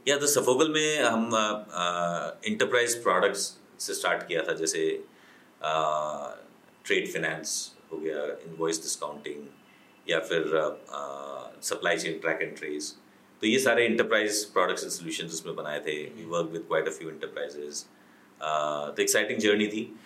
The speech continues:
लेकिन उसी जर्नी के दौरान, अ, हमने, अ, इंफ्रा, इंफ्रा को अपॉर्चुनिटी देखी कि infra is a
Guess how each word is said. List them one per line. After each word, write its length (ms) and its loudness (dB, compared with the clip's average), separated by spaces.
लेकिन 160 0
उसी 180 8
जर्नी 300 4
के 100 2
दौरान, 480 4
अ, 240 2
हमने, 500 -2
अ, 420 -2
इंफ्रा, 480 2
इंफ्रा 260 0
को 120 4
अपॉर्चुनिटी 560 2
देखी 260 -4
कि 380 -8
infra 280 0
is 100 -2
a 80 2